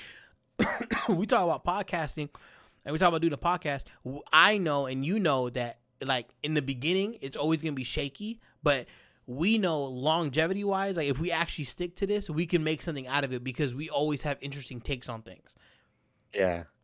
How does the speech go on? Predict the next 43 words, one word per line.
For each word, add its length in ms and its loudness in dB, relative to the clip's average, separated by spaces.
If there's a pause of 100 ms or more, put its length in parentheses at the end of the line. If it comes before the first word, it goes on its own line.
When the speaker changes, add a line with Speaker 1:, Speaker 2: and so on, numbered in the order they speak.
Speaker 1:
Right? 320 2
Speaker 2:
absolutely. 220 -2
We 60 4
always 180 4
got 160 4
something 200 0
to 60 -2
talk 220 0
Speaker 1:
We 60 2
Speaker 2:
about. 60 6
Speaker 1:
always 140 6
got 100 2
something 140 -2
to 60 2
talk 100 2
about. 160 0
It's, 140 -4
and 280 4
we 60 8
always 200 6
have 100 0
a 80 0
very 240 0
interesting 320 -4
viewpoint. 480 -6
So 100 -2
we 160 0
know 200 4
that. 140 0
So 300 -2
it's 200 -8
crazy 460 -4
to 80 -2
see 180 -2
how, 240 -4
like, 260 -12 (420)
people 280 -2
are 120 -2
so 240 -4
detached 560 0
from 200 -4
themselves, 720 -4
bro. 220 -16